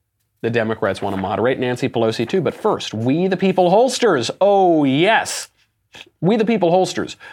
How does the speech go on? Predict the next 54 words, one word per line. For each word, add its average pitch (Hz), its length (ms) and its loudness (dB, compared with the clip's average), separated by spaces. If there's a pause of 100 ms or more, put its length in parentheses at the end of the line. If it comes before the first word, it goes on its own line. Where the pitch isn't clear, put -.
(100)
offers 120 320 0
custom-made 135 480 0
holsters, 123 380 0
all 123 100 2
produced 107 320 -2
in 98 60 -4
the 101 80 -4
U 101 160 -2
S 95 120 -4
A. 123 220 0 (300)
They 135 100 2
design 135 340 0
their 131 160 0
own 123 100 0
holsters 120 380 -2
in-house, 139 440 -2 (180)
means 127 240 -2
they 117 80 2
don't 127 180 0
use 120 160 0
any 110 140 -2
third-party 107 480 0
molds 110 340 0
for 123 120 -2
their 107 140 0
holsters. 117 440 -2 (300)
Instead, 165 340 0
they 175 80 0
design 120 380 -2
every 180 280 0
unique 135 380 -2
mold 107 240 0
in 95 80 -4
Las 139 240 -2
Vegas 95 420 -4 (220)
in 104 80 -2
order 110 240 0
to - 140 -6
best 123 320 -4
fit 104 260 -4
each 143 240 -2
and 127 80 -2
every 120 220 0
firearm 95 500 -2
perfectly. 110 560 -4 (300)
They 104 100 -2
constantly 135 540 -2
update 101 260 -2
designs, 151 480 -2
adding 101 240 -2
new 110 100 -2
designs 104 380 -4
every 92 180 -4
month, 151 320 -4